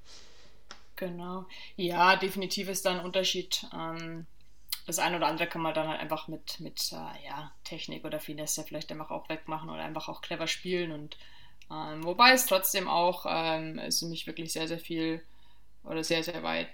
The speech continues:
äh, weitergebracht hat, ähm, so lange wie möglich bei den Jungs zu, zu spielen. Das empfehle ich auch heute noch den Mädels. Ähm, ich weiß, dass es mittlerweile sehr, sehr viele Mädchenmannschaften gibt und das ist auch richtig klasse, finde ich super. Ähm,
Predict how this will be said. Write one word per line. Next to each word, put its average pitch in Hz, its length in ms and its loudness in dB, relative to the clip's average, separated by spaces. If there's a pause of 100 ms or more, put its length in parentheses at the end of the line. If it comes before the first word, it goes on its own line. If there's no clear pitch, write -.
(140)
äh, 85 280 -4 (840)
weitergebracht 165 680 -4
hat, 160 300 -2 (120)
ähm, 165 460 -8 (160)
so - 120 -6
lange 165 220 2
wie 160 60 -2
möglich 165 280 -6
bei 165 80 -6
den 165 60 -6
Jungs 170 220 -6
zu, 170 100 -6 (340)
zu - 140 -6
spielen. 165 260 -2
Das 170 120 2
empfehle 269 280 6
ich 247 120 8
auch 202 100 2
heute 180 200 6
noch 165 140 6
den 165 160 0
Mädels. 165 460 2 (560)
Ähm, 165 220 2
ich 175 100 -4
weiß, 175 300 10
dass 175 80 -4
es 170 80 -6
mittlerweile 165 420 2
sehr, 170 160 -2
sehr 170 100 -6
viele 170 200 -4
Mädchenmannschaften 220 720 2
gibt 185 320 -4
und 180 80 -6
das 170 100 -4
ist - 80 -2
auch 165 300 -2 (100)
richtig 196 400 -6
klasse, 185 480 0 (160)
finde 175 140 -6
ich 165 100 -8
super. 190 400 -2 (640)
Ähm, 165 600 -4